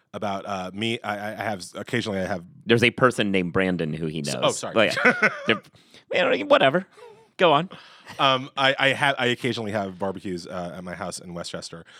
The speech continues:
Speaker 1: and one of you guys was, was joking about how,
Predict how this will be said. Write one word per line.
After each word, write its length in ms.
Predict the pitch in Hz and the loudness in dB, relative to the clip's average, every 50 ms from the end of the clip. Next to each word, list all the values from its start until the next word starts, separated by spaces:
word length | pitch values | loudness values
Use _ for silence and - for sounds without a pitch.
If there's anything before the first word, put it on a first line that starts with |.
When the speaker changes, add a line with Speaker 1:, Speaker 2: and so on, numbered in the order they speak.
| - - _ - | -20 -20 _ -14
Speaker 1:
and 260 | - 104 98 101 113 120 | -10 -10 -8 -8 -8 -6
one 320 | 120 110 117 127 127 127 | -4 0 2 2 4 2
of 100 | 120 104 | 2 0
you 120 | 104 104 | 0 -4
guys 320 | 95 98 95 92 90 - 90 | -2 -2 -2 -4 -4 -6 -8
was, 200 | 101 92 95 - | -10 -10 -10 -10
was 280 | 98 92 90 87 82 | -10 -8 -8 -8 -8
joking 320 | 85 95 95 92 - 101 92 | -6 -6 -8 -6 -6 -10 -8
about 220 | 85 90 90 - | -8 -8 -10 -10
how, 300 | - 104 92 90 90 87 | -10 -10 -8 -8 -8 -10